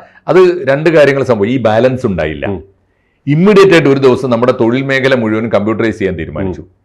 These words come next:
Speaker 1: അപ്പൊ എന്താ ഉണ്ടായത്? അതുവരെ കൈകൊണ്ട് എഴുതിക്കൊണ്ടിരുന്ന ഗുമസ്തന്മാർക്ക് പണിയില്ലാതായി.
Speaker 2: പണിയില്ലാതായി.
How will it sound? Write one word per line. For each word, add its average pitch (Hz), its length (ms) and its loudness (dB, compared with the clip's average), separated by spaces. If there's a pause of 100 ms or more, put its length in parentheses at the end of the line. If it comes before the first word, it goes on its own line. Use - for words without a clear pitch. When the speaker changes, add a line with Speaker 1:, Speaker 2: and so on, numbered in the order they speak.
(560)
Speaker 1:
അപ്പൊ 135 160 0
എന്താ 123 180 2
ഉണ്ടായത്? 107 540 0 (180)
അതുവരെ 131 460 2
കൈകൊണ്ട് 120 460 2 (420)
എഴുതിക്കൊണ്ടിരുന്ന 107 600 -4
ഗുമസ്തന്മാർക്ക് 104 680 -4
പണിയില്ലാതായി. 92 540 -4
Speaker 2:
പണിയില്ലാതായി. 101 440 0